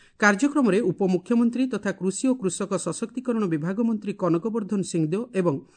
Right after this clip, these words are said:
ମତ୍ସ୍ୟ ଓ ପ୍ରାଣୀ ସମ୍ପଦ ମନ୍ତ୍ରୀ ଗୋକୁଳାନନ୍ଦ ମଲ୍ଲିକ ଉପସ୍ଥିତ ଥିଲେ। ରାଜ୍ୟରେ ଯୁକ୍ତ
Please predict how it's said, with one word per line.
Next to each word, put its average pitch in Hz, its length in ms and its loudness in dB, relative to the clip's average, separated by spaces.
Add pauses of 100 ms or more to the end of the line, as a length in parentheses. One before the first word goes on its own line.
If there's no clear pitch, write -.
(220)
ମତ୍ସ୍ୟ 214 320 2
ଓ 285 80 2
ପ୍ରାଣୀ 185 300 2
ସମ୍ପଦ 240 380 -2
ମନ୍ତ୍ରୀ 196 320 -2
ଗୋକୁଳାନନ୍ଦ 214 640 -2
ମଲ୍ଲିକ 160 360 0 (380)
ଉପସ୍ଥିତ 196 600 -2
ଥିଲେ। 147 280 -4 (880)
ରାଜ୍ୟରେ 214 480 4
ଯୁକ୍ତ 180 260 -2